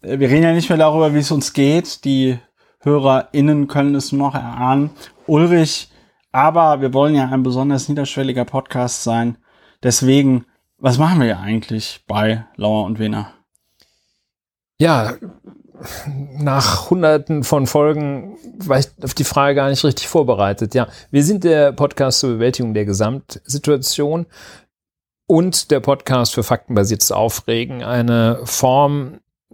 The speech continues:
Speaker 2: der vierten Welle der Psychotherapie zur Emotionsregulierung. Das geht so, man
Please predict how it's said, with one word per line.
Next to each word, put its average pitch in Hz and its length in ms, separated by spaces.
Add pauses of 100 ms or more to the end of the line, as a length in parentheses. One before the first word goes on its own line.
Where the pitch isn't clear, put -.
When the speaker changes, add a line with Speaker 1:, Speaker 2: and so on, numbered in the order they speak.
Speaker 2:
der 120 680
vierten 160 340
Welle 135 220
der 120 100
Psychotherapie 120 1040
zur 113 520 (840)
Emotionsregulierung. 107 1400 (960)
Das - 220
geht 123 140
so, 135 120
man 123 420